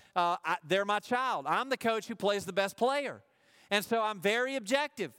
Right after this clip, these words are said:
about everything in my life. I try to be because that's my personality. And so in the competency group, we look at things very objectively. But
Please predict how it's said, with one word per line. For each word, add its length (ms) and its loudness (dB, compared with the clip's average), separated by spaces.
about 340 2
everything 540 0
in 80 -2
my 100 2
life. 260 -2
I 100 2
try 260 0
to 80 -2
be 160 0
because 360 -2
that's 260 0
my 160 0
personality. 880 -2
And 160 2
so 140 0
in 80 -2
the 80 0
competency 800 -2
group, 420 -2
we 260 4
look 220 2
at 120 -4
things 300 -2
very 420 0
objectively. 840 -2
But 240 2